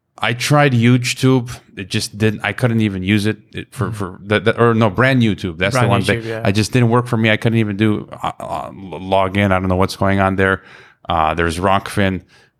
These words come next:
Speaker 1: Um, Twitter now is, I'm uploading my, these YouTubes for, some people might be listening now on Twitter. Uh, so w-, w-, what are your thoughts? And Facebook, I've started uploading as well to Facebook.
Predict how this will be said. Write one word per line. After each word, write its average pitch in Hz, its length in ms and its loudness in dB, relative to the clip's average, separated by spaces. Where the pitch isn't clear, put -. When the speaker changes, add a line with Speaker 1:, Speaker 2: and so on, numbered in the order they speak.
Speaker 1:
Um, 82 680 -2
Twitter 127 340 4
now 120 600 2
is, - 240 -6
I'm 98 200 -2
uploading 101 440 0
my, 95 340 0
these 92 240 -2
YouTubes 95 380 -6
for, 85 400 -12
some 95 200 -8
people 92 220 -6
might 87 220 -2
be 90 60 -4
listening 87 360 -4
now 87 220 0
on 82 200 -2
Twitter. 131 420 2
Uh, 95 280 2
so 110 240 0
w-, 113 360 -2
w-, 104 260 -8
what 107 160 4
are 123 40 4
your 117 120 4
thoughts? 113 240 0
And 110 320 -2
Facebook, 117 420 -2
I've 95 120 -2
started 104 320 0
uploading 98 400 0
as 85 120 -4
well 92 180 2
to 82 100 -10
Facebook. 90 540 -4